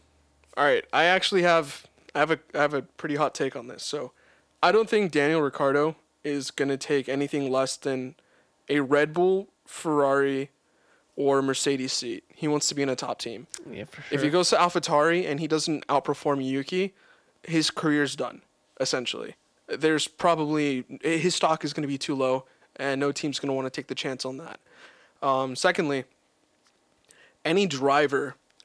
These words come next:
Speaker 1: who has been part of the Red Bull program at one point or another has been threatened, has been threatened with the possibility of being taken out. For instance, take Alex Albon, Pierre Gasly, both of which were Max's number twos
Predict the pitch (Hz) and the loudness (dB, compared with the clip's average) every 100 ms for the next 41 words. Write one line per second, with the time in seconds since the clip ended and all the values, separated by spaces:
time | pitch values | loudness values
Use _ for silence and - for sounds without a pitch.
0 | - 156 143 135 143 - 147 147 139 147 | -4 0 2 0 -6 -2 0 0 0 0
1 | 143 139 135 135 139 131 - 127 139 139 | 0 0 -2 -4 -4 -10 -8 -6 -4 -4
2 | 143 131 131 135 131 147 135 131 - 139 | -2 -4 -2 -4 -4 -6 -4 -6 -6 -6
3 | 151 151 _ _ - 151 160 151 _ _ | -6 -8 _ _ -4 -2 -2 -4 _ _
4 | _ _ _ _ _ _ _ _ _ _ | _ _ _ _ _ _ _ _ _ _
5 | _ _ - - - - 165 175 160 147 | _ _ -20 -20 -20 -4 2 2 2 -4
6 | 135 - 165 147 180 190 - 175 156 156 | -6 -2 -2 0 0 0 -2 0 0 0
7 | 131 139 - 139 - 143 135 127 127 139 | -4 -6 0 0 -2 -4 -4 -4 -8 -12
8 | 135 - - 80 - _ _ _ _ - | -12 -12 -12 -12 -14 _ _ _ _ -4
9 | 156 160 - 131 - - 165 143 - - | -2 0 -4 -6 -6 0 0 -2 -10 -20
10 | - - 151 143 202 190 160 139 127 - | -4 0 2 4 4 6 4 2 -2 -2
11 | 160 165 185 190 175 143 127 - 165 180 | 2 4 4 4 2 -2 -6 0 2 2
12 | 175 165 180 143 - - 143 151 143 143 | 0 2 2 2 -4 -4 0 2 2 4
13 | 165 - 160 175 156 147 - 180 156 143 | 4 2 0 0 0 0 0 2 2 0
14 | - | -4